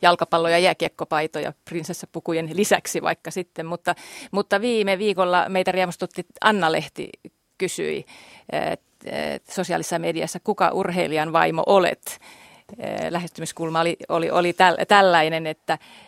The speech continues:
et, et onko niinku vaimona oleminen, eh, s-, eh, tää näkökulma, eh, ennemmin kuin se itse urheilijana toimiminen.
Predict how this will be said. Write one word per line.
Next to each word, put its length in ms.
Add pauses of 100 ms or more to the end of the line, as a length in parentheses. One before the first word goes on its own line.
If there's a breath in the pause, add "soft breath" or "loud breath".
(100)
et, 260
et 140
onko 220
niinku 440
vaimona 580
oleminen, 640 (500 loud breath)
eh, 120
s-, 260
eh, 340 (100)
tää 260 (220)
näkökulma, 760 (140)
eh, 1400
ennemmin 320
kuin 120
se 220 (200)
itse 240
urheilijana 520
toimiminen. 440